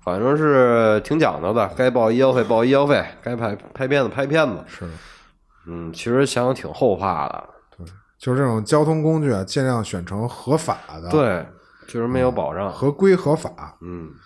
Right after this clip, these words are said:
Speaker 2: 说说我这前两年吧，大家都知道啊，这咱们在座的这几位现在应该，呃，除了海远那个是旋转自己开的，你这个是坐别人车翻转，
Speaker 1: 嗯，
Speaker 2: 对吧？我这个就是自己开车
Speaker 1: 自己翻转。
Speaker 2: 翻车，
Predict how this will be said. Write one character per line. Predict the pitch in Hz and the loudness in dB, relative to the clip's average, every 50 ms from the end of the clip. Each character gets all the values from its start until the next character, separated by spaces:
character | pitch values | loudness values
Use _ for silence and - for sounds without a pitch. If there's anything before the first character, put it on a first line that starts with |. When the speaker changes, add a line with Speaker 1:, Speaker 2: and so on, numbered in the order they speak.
| - - - - - - - - - - - - _ _ _ - | -20 -20 -20 -20 -20 -20 -20 -20 -20 -20 -20 -20 _ _ _ -8
Speaker 2:
说 | - - 165 | -2 0 2
说 | 160 139 | 4 4
我 | 123 | 4
这 | 123 123 | 4 2
前 | 117 - 156 170 | 2 2 2 2
两 | 175 151 | 2 2
年 | 135 127 131 143 | 2 2 2 2
吧， | 151 123 - | 0 0 0
大 | - 156 | 2 2
家 | 156 | 4
都 | 175 185 | 6 4
知 | 185 196 214 196 | 6 6 4 4
道 | 143 95 | 4 2
啊， | 95 107 98 - - - - _ | 0 -2 -4 -6 -10 -20 -20 _
这 | - - 131 123 | -4 0 0 0
咱 | 117 - 135 151 | 2 2 2 2
们 | 170 175 175 | 2 2 2
在 | 156 190 180 | 4 4 4
座 | 170 185 190 170 147 | 6 6 6 6 6
的 | 131 131 123 | 6 4 4
这 | 120 120 | 4 4
几 | 113 - 113 | 2 0 0
位 | 110 131 143 139 123 120 113 | 2 4 4 4 4 2 2
现 | 139 131 131 | 0 0 0
在 | 131 127 123 120 120 | 0 0 0 0 0
应 | 123 127 | -2 -2
该， | 131 131 131 131 131 131 131 120 - - _ _ _ _ _ _ _ _ _ _ _ _ - | -2 -2 0 0 2 0 0 -2 -4 -10 _ _ _ _ _ _ _ _ _ _ _ _ -12
呃， | 98 90 87 90 - _ _ _ _ _ _ | -10 -8 -8 -8 -10 _ _ _ _ _ _
除 | - - - 135 151 196 | -10 -4 0 4 6 6
了 | 214 190 156 - | 6 6 4 2
海 | - 165 202 | 2 2 4
远 | 226 196 85 85 110 | 4 4 2 2 2
那 | 151 | 2
个 | 156 147 | 2 2
是 | 147 | 2
旋 | - - 147 160 208 | 0 0 0 2 2
转 | 240 214 131 113 | 2 2 2 0
自 | - 165 131 | -2 -4 -6
己 | 98 76 73 | -8 -8 -8
开 | 82 110 117 113 101 | -6 -4 -2 -2 -2
的， | 90 - - 98 | -4 -6 -8 -6
你 | 110 110 113 | -4 0 2
这 | 147 190 208 180 | 4 4 6 6
个 | 165 | 6
是 | 165 170 | 4 4
坐 | 175 170 226 160 113 | 2 4 2 2 4
别 | 104 127 180 | 4 4 4
人 | 262 277 | 4 2
车 | 247 - 180 165 156 147 143 139 135 | 2 2 4 4 4 6 4 4 2
翻 | 131 - - 156 151 143 | 2 0 0 0 0 0
转， | 131 101 52 - 69 - - _ _ | -2 -4 -6 -8 -14 -16 -20 _ _
Speaker 1:
嗯， | 90 92 92 92 90 82 80 78 87 - - _ _ _ | -10 -8 -6 -6 -6 -8 -10 -14 -18 -20 -20 _ _ _
Speaker 2:
对 | - 110 | -8 -4
吧？ | 98 95 90 87 | -4 -2 -2 -4
我 | 90 95 92 98 | -4 -4 -4 -2
这 | 110 143 | 2 4
个 | 147 143 131 | 4 4 4
就 | 120 131 127 120 | 4 4 2 2
是 | 117 117 113 110 107 104 104 101 101 - | 2 0 0 0 0 0 0 -2 -2 -2
自 | - 147 | -2 -2
己 | 117 90 92 101 | -2 -2 -4 -6
开 | 107 117 117 | -2 0 0
车 | 113 | 0
Speaker 1:
自 | 113 | 2
己 | 131 127 | 2 2
翻 | |
转。 | 120 120 113 - | 2 2 0 -2
Speaker 2:
翻 | - 110 104 104 95 | -4 -6 -6 -4 -4
车， | 110 120 110 101 90 | -2 -2 -2 -2 -4